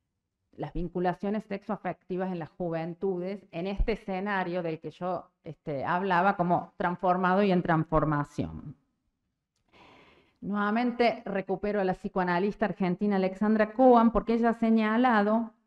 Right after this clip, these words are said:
que este también ha sido un tiempo de emergencia de lugares comunes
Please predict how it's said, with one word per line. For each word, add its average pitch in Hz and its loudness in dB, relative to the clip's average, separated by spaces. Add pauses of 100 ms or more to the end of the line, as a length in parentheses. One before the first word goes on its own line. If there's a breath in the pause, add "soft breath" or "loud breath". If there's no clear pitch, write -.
(200)
que 285 -4
este 277 -2
también 226 2
ha 196 0
sido 226 0
un 208 0
tiempo 214 -2
de 180 0
emergencia 180 2
de 160 2
lugares 160 4
comunes 196 6